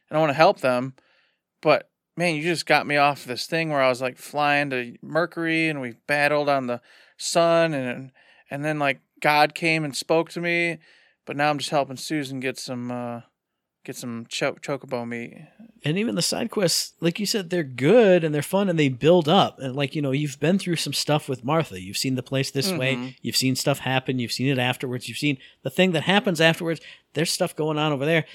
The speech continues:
Speaker 2: It's great. But, man, it's just stop, start, stop, start, stop, start. And I, and I feel weird. <laughs> You know, the last episode was our Games of the Year ranking, our current Games of the Year ranking. And, like, a week removed, I'm like, "Man, I don't know.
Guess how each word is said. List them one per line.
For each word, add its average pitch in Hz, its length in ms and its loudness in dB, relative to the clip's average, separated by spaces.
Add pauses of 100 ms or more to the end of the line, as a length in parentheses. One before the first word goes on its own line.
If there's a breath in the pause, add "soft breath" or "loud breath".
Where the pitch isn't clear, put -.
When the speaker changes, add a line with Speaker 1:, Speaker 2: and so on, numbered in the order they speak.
(420 loud breath)
Speaker 2:
It's 175 200 0
great. 202 460 -2 (380)
But, 120 140 -6
man, 165 360 0
it's 113 120 -6
just 175 260 -2
stop, 143 300 0
start, 135 300 -4
stop, 135 280 -4
start, 135 300 -4
stop, 131 260 -6
start. 135 340 -2 (480 soft breath)
And 135 140 2
I, 131 40 4
and 139 220 0
I 143 60 2
feel 202 320 4
weird. 143 520 4
<laughs> - 60 -20 (420 loud breath)
You - 240 -8
know, 165 160 -2
the 131 60 -4
last 143 320 0
episode 135 380 -2
was 117 120 -6
our 110 160 -2 (320 loud breath)
Games 127 300 0
of 110 60 -10
the 110 60 -8
Year 113 180 -2
ranking, 107 440 -6
our 104 80 -8
current 123 320 -4
Games 110 260 -6
of - 40 -20
the 104 60 -16
Year 110 180 -8
ranking. 95 460 -16 (340 loud breath)
And, 131 100 0
like, 131 200 2
a 131 100 0
week 156 240 0
removed, 151 380 0
I'm 123 80 -2
like, 113 180 -6
"Man, 143 220 2
I 143 80 2
don't 196 160 -2
know. 214 260 -2